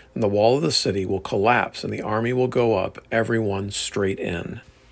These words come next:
So here, Joshua receives instructions from the Lord, perhaps continuing the conversation from the end of chapter five with the pre-incarnate Christ.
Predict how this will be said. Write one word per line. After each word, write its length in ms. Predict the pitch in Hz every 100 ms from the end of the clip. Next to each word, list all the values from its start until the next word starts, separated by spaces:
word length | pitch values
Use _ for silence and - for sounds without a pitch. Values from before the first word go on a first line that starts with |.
| -
So 300 | - 139 120
here, 440 | 107 214 208 120 110
Joshua 420 | 120 120 - 127
receives 520 | 113 98 - 131 107
instructions 720 | 104 - - 143 - 151 139
from 140 | 151
the 80 | 143
Lord, 380 | 131 104 98 101
perhaps 340 | - 104 110
continuing 520 | - 117 127 131 117 110
the 80 |
conversation 800 | 104 113 107 101 - 113 101 110
from 140 | 95 104
the 160 | 104
end 240 | 120 113 107
of 120 | 90
chapter 400 | - 101 92 95
five 540 | - - 120 101 95
with 140 | 95 87
the 60 |
pre-incarnate 880 | 104 - 120 107 92 - 110 98 95
Christ. 680 | - - 131 87 98 -